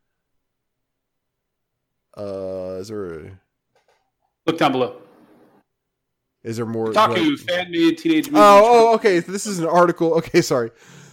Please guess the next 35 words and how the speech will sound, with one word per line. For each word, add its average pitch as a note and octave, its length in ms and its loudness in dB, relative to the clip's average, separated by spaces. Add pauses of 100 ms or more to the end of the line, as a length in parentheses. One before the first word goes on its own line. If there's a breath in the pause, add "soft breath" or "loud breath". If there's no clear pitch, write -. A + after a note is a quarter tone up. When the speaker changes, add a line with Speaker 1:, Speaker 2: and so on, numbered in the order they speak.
(120)
Speaker 1:
I D#3+ 80 -2
didn't E3 120 0
know E3 80 4
if D#3 80 0
I E3 40 4
was D#3 100 4
supposed D3 140 -10
to D3+ 60 -8
be C#3+ 60 -4
looking C#3+ 220 -2
for C3+ 120 -6
an B2 60 -6
image B2 280 -4
or A#2 60 -10
something A#2 220 -10
that A2+ 100 -6
he B2+ 120 -8
attached. A#2+ 260 -6
This E3+ 140 -2
is F3+ 120 -4
an D3+ 80 -2
article F#3 640 0
from D#3+ 580 -2 (760)
Kotaku. B2 680 -2 (300)
"Free G#3+ 280 -8
fan-made F#3+ 540 0
Teenage F3+ 420 -2
Mutant E3 260 -8
Ninja D3 200 -8
Turtle E3 180 -4
game D3 320 -4
is C#3+ 160 -6
a C#3 120 -4
fun C3+ 380 -8 (220)
throwback." C3 680 -4